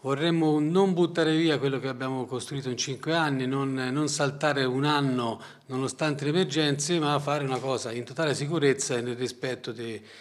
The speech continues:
di quanto prevede il D P C M. Quindi l'idea è quella di illuminare la città, sperando che,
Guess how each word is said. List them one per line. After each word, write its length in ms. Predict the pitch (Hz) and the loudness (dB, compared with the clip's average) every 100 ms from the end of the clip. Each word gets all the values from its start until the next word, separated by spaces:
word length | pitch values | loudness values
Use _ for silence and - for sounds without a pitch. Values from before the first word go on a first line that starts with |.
| - - | -20 -20
di 140 | 117 | -12
quanto 320 | 113 131 127 131 | -8 -6 -6 -8
prevede 360 | 120 120 113 | -8 -8 -8
il 40 | 113 | -10
D 80 | |
P 80 | 113 | -10
C 260 | 110 120 107 | -10 -8 -8
M. 200 | 107 113 | -10 -6
Quindi 440 | 147 127 123 113 - - - | -4 -2 -4 -6 -12 -20 -12
l'idea 420 | 135 147 175 160 | -2 2 4 4
è 100 | 139 | 4
quella 280 | 147 160 139 | 2 2 2
di 100 | 131 | 2
illuminare 460 | 139 151 160 156 139 | 2 4 4 4 4
la 120 | 135 | 2
città, 480 | 135 160 180 156 113 | 0 -2 2 4 2
sperando 600 | - 143 147 143 135 120 | -2 0 2 2 0 0
che, 340 | 135 131 | 0 0